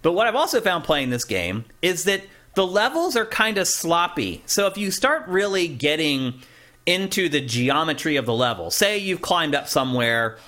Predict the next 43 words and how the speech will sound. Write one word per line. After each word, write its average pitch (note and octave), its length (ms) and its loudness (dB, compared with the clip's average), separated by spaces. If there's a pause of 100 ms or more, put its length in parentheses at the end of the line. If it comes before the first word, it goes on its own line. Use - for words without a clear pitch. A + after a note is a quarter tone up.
(220)
and D3+ 100 0
you F#3 80 2
wanna E3+ 280 2
jump C3+ 440 0
down A#2+ 540 0
onto B2 800 0
a A#2+ 80 0
roof. A2 540 -4 (420)
A D#3+ 60 0
lot D#4 140 2
of A4 60 -6
times F#4 260 0
that C#4 200 2
roof, G3 380 2
the D#3 100 4
hitbox F3 540 0
isn't D#3+ 240 0
right D#3+ 180 4
on E3 120 -2
that D3+ 160 2
roof, E3+ 280 0
and D#3+ 100 2
you F3+ 60 -2
just, F3+ 160 -2
like, D3 120 0
slide D#3 500 0
off C3 320 0
the B2+ 80 2
roof. A2+ 440 -2 (120)
Like, C#3 380 0 (1400)
I F#3+ 80 4
don't C#4+ 160 0
know. B3 100 0
I G#3 80 0
can't C#4 220 0
remember F3 440 0
if - 160 -4
the D3 180 2
first D#3 300 0
Overwatch G3+ 520 0
was G#3+ 140 -2
that A3 180 0
way. A3 440 0